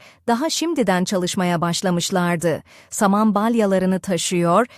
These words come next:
çitleri tamir ediyor, hayvanları rahatça yönlendiriyorlardı. Onların hareketlerindeki çeviklik ve güç, Hasan'ın yüzündeki yorgunluğu bir nebze hafifletmiş gibiydi.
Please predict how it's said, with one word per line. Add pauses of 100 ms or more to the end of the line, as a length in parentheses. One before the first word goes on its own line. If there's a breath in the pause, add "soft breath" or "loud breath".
(140)
çitleri
tamir
ediyor, (240 soft breath)
hayvanları
rahatça
yönlendiriyorlardı. (340 loud breath)
Onların
hareketlerindeki
çeviklik
ve
güç, (260 loud breath)
Hasan'ın
yüzündeki
yorgunluğu
bir
nebze
hafifletmiş
gibiydi.